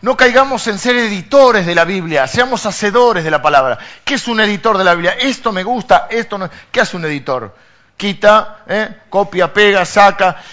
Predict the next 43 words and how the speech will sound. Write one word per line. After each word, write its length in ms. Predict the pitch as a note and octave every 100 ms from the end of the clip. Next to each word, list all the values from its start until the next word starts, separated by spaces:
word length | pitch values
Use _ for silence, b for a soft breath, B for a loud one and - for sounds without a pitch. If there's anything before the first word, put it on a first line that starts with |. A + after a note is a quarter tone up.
| B
No 140 | G#3 B3+
seamos 480 | - C#4 C4+ G3 G3+
editores 580 | E3+ D#3+ A3 F3+ D3+
de 60 | C3+
la 80 | B2+
Biblia. 200 | B2+ C#3
No 120 | B3+
es, 180 | C4+ -
"Ah, 240 | G#3+ A3
esto 220 | B3 - G3+
me 100 | F#3
gusta, 200 | A#3 A3
ah, 80 | A#3
esto 140 | B3
no 40 |
estoy 140 | A#3 G#3
de 80 | F3+
acuerdo, 580 | E3 E3 C3 B2+ - _ b -
esto 220 | G#3 A#3+
no 80 | A3+
lo 100 | G3+
siento". 420 | - G#3 D#3+ G3+
No, 80 | C4
no. 240 | D4 A#3 A3 B B
Dice, 260 | G#3 F#3+
"No, 140 | A#3 C#4
no, 100 | C#4
no, 180 | C4+ -
no. 320 | - - B3 _
Desechen 640 | B3 B3 C4 D4+ - A#3 G#3
todo. 240 | B3+ A#3
Si 140 | F3
quieren 280 | E3+ D#4+ D#4
recibir 380 | B3 G3+ A3+ A3+
la 80 | G#3+
palabra, 440 | A3+ C4 - - -
recibanla 500 | G#3 - C4 A#3 G3+
completa. 540 | G#3 F#3 A3+ G3+ D3
Si 160 | C#3+ G3
no, 100 | B3
no 120 | A#3
la 100 | E3+
reciban". 400 | C3+ - A2